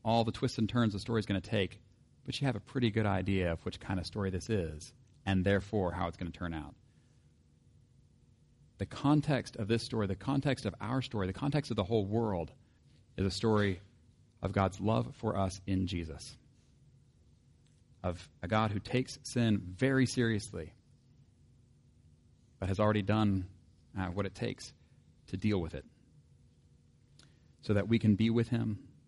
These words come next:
that we can receive, uh, the good things he has to give, and we can see that as further evidence of his grace and mercy and forgiveness,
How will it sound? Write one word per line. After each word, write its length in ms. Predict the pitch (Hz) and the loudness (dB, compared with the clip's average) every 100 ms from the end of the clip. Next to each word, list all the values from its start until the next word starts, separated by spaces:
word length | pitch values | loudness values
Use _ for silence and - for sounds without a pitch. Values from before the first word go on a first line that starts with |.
| - - | -12 -8
that 100 | - | -2
we 100 | 98 | 0
can 140 | 104 | 2
receive, 460 | 90 - 110 107 - - _ _ - | 0 2 2 2 -2 -18 _ _ -4
uh, 100 | 90 | -2
the 140 | 82 | -2
good 240 | 95 127 131 | 4 4 6
things 180 | 113 | 4
he 80 | 101 | 4
has 160 | 95 92 | 0 0
to 80 | 87 | -2
give, 360 | 92 90 82 - - - - - _ _ - _ _ - - - _ _ | -2 -2 -4 -12 -20 -20 -20 -20 _ _ -20 _ _ -20 -20 -20 _ _
and 160 | 101 101 | 0 0
we 80 | |
can 140 | 101 95 | 0 -4
see 220 | - 117 | -2 0
that 200 | 101 87 - - - - - _ - | 2 0 -6 -20 -20 -20 -20 _ -10
as 120 | 92 | -8
further 300 | - 110 107 | 0 2 2
evidence 400 | 98 98 95 90 - | 2 0 0 -4 -4
of 200 | 104 120 | -2 0
his 380 | - 98 90 - - - | 0 0 0 -6 -14 -6
grace 300 | - 95 95 | -2 -2 -2
and 80 | 101 | -2
mercy 260 | 95 90 | -2 -4
and 80 | 82 | -8
forgiveness, 640 | - 92 101 82 78 - | -6 -4 -4 -4 -8 -12